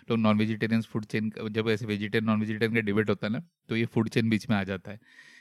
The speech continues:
कि हम लोग फूड चेन को सपोर्ट करते हैं <laughs> वगैरह। तो, तो ये सही बोला कि अगर तू उससे कुछ, मतलब, at least न्यूट्रिशन या, अ, उसको खाने के लिए यूज़ कर रहा है तो ठीक है, लेकिन but at least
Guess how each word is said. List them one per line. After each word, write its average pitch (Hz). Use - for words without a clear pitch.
कि 117
हम 104
लोग 107
फूड 104
चेन 110
को 123
सपोर्ट 113
करते 117
हैं -
<laughs> -
वगैरह। 101
तो, 165
तो 190
ये 151
सही 180
बोला 160
कि 117
अगर 160
तू -
उससे 165
कुछ, 170
मतलब, 117
at 110
least 127
न्यूट्रिशन 117
या, 110
अ, 104
उसको 113
खाने 107
के 113
लिए 110
यूज़ 107
कर 117
रहा 117
है 113
तो 143
ठीक 135
है, 151
लेकिन 151
but 127
at 117
least 160